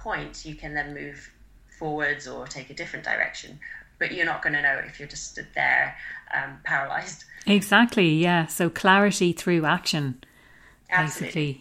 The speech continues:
Speaker 1: yes.
Speaker 2: Yeah, brilliant. So Louise, the question I ask everyone who comes on the podcast, what makes you happier at work?
Speaker 1: Uh,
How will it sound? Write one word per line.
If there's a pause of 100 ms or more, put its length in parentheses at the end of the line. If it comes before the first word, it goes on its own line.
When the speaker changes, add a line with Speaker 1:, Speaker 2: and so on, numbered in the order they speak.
Speaker 1:
yes.
Speaker 2:
Yeah, (200)
brilliant. (180)
So
Louise,
the
question
I
ask
everyone
who
comes
on
the
podcast,
what
makes
you
happier
at
work? (1400)
Speaker 1:
Uh,